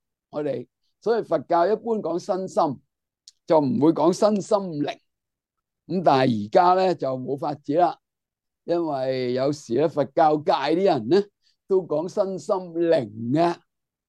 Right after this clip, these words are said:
佛教界啊，自己都講埋個靈啊，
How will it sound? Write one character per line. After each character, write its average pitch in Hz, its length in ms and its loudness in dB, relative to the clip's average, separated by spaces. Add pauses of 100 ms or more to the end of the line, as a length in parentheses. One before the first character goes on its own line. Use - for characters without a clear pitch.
(460)
佛 131 120 -8
教 160 300 2
界 151 120 -4
啊， 151 300 -2 (400)
自 143 160 -8
己 147 260 2
都 208 120 4
講 165 240 4
埋 147 220 0
個 165 180 2
靈 139 440 0
啊， 175 160 -4